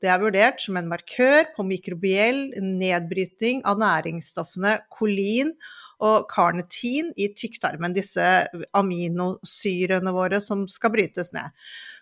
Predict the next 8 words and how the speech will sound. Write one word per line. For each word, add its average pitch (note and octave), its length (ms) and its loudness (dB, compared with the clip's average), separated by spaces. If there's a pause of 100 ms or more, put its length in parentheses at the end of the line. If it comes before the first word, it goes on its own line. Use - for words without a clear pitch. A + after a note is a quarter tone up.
Så - 240 -2 (720)
disse B3+ 240 0
næringsstoffene G#3 560 2
finnes G#3 480 -2
da F#3 160 2
i G#3 160 2
all G3 200 2
denne F#3 520 0